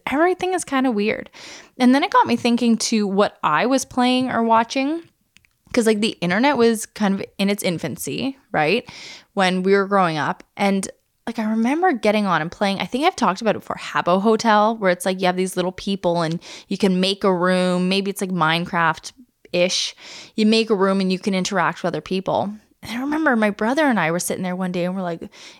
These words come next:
"Ew, this person's being weird." And it was somebody being overtly sexual and trying to draw us into, like, sexual conversation with these little cartoon internet people.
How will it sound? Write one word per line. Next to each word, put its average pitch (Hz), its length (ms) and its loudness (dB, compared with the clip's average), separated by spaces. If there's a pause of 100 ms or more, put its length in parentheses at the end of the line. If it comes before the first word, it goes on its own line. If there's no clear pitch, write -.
"Ew, 269 280 2
this 220 220 2
person's 233 480 -2
being 190 380 0
weird." 220 460 -2
And 190 160 -4
it 196 100 -4
was 208 160 0
somebody 226 480 -2
being 202 600 -6 (300)
overtly 185 560 0
sexual 226 640 -4
and 196 80 -2
trying 190 240 -2
to 202 100 -8
draw 185 220 0
us 180 160 -2
into, 180 180 -6
like, 175 160 -6
sexual 180 360 -6
conversation 196 600 -4
with 175 120 -4
these 185 240 -4
little 180 420 0 (640)
cartoon 220 640 2
internet 240 480 0
people. - 460 -14